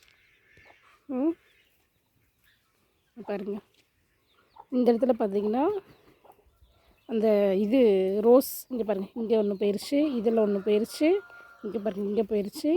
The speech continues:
இதுல போயிருக்கு. அப்புறமேட்டுக்கு பார்த்தீங்கன்னா, பாருங்க, இந்த இடத்துல இங்க ஒண்ணு போயிருக்கு. அப்புறம் இங்க பாருங்க, இந்த பெரிய குச்சா வருது பாருங்க, ஆ, பாருங்க, இதுல ஒரு ரோஸ் போயிருச்சு.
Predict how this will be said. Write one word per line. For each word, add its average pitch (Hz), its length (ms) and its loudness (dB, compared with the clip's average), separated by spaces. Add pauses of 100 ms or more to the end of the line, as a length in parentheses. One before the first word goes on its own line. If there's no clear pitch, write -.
(320)
இதுல 220 300 0
போயிருக்கு. 214 400 0 (920)
அப்புறமேட்டுக்கு 254 440 2
பார்த்தீங்கன்னா, 247 300 -2
பாருங்க, 214 240 -2
இந்த 233 160 0
இடத்துல 202 320 -2
இங்க 220 200 0
ஒண்ணு 220 200 -2
போயிருக்கு. 214 380 -4 (1080)
அப்புறம் 214 260 0
இங்க 214 160 2
பாருங்க, 208 220 2
இந்த 196 100 -2 (100)
பெரிய 240 280 2 (120)
குச்சா 254 340 -4
வருது 196 280 -2
பாருங்க, 202 220 -4 (120)
ஆ, 220 160 -8
பாருங்க, 214 260 -6
இதுல 233 240 4
ஒரு 196 180 0
ரோஸ் 196 240 -2
போயிருச்சு. 196 380 -10